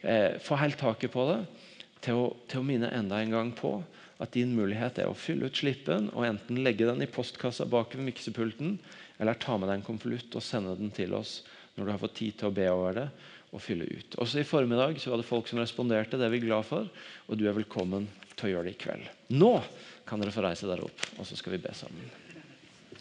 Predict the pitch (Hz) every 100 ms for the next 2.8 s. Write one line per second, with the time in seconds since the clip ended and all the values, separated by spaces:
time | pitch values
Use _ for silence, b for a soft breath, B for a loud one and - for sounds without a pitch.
0 | - B B B B B B B B B
1 | B B B B B B B - - -
2 | - - 170 175 165 170 160 160